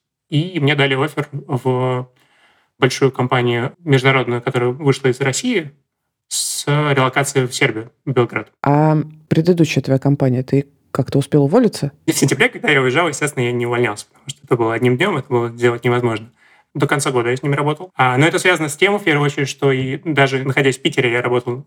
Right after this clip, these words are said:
Speaker 1: своего рода на удалёнке.
Speaker 2: Почему дальше решил всё-таки искать что-то ещё? Вот работа есть, зачем искать что-то?
Speaker 1: Так получилось, что у компании не было возможности работать со мной, находящимся за рубежом.
Speaker 2: Хочется понять, сколько у тебя времени занял этот поиск новой работы?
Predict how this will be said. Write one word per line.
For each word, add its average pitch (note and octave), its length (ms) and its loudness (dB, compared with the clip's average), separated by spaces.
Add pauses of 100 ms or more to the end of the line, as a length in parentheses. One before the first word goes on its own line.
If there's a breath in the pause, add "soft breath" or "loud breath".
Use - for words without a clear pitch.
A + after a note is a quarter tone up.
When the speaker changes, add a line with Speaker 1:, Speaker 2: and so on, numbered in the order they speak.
(120)
Speaker 1:
своего B2 200 0
рода B2 220 -2
на B2 100 2
удалёнке. C#3 460 0 (280 soft breath)
Speaker 2:
Почему A3+ 300 2
дальше F3 340 2
решил E3 260 0
всё-таки D#3+ 320 -4
искать D#3 240 -2
что-то - 260 -4
ещё? C3+ 220 -4
Вот C3+ 220 -4
работа C3 480 -2
есть, A#2+ 360 -6
зачем C3+ 540 -6
искать - 300 -10
что-то? - 360 -10 (280)
Speaker 1:
Так C#3+ 160 2
получилось, E3 340 2
что C#3 140 0
у - 20 2
компании C3+ 340 2
не B2+ 160 2
было A2+ 160 -2
возможности B2+ 800 -2
работать B2+ 420 0
со - 140 -4
мной, B2 180 2
находящимся B2 600 -2
за A#2+ 200 0
рубежом. A2+ 440 -4 (160)
Speaker 2:
Хочется - 200 2
понять, G#3 200 4
сколько G3+ 160 -2
у - 20 -2
тебя G3+ 80 2
времени F#3+ 260 2
занял D3 280 2
этот C#3 200 -6
поиск D#3 300 0
новой C3+ 300 2
работы? C3 380 -6